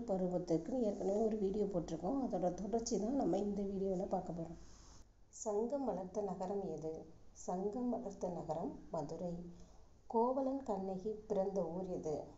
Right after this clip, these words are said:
கோவலன் மற்றும் கண்ணகி பிறந்த ஊர் பூம்புகார். மாநாயகன் என்பவன் யார்?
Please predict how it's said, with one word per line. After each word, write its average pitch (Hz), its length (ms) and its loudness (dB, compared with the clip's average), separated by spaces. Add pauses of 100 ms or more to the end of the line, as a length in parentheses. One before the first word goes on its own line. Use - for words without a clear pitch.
(120)
கோவலன் 226 520 4
மற்றும் 196 320 -2
கண்ணகி 185 380 2
பிறந்த 175 440 -2
ஊர் 277 180 4 (120)
பூம்புகார். 165 580 -2 (760)
மாநாயகன் 247 720 0
என்பவன் 185 520 2
யார்? 156 260 -4